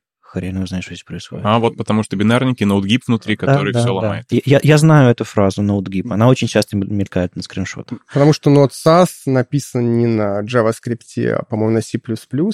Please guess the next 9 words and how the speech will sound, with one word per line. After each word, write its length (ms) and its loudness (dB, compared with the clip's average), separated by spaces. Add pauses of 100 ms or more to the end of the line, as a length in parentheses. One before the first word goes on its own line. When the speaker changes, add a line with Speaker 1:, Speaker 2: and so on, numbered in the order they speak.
(180)
Speaker 3:
и 220 -2
чтобы 360 -2
оно 160 4
работало 480 4
в 80 -4
ноде, 560 2
этот 340 -2
модуль, 520 4
э, 360 2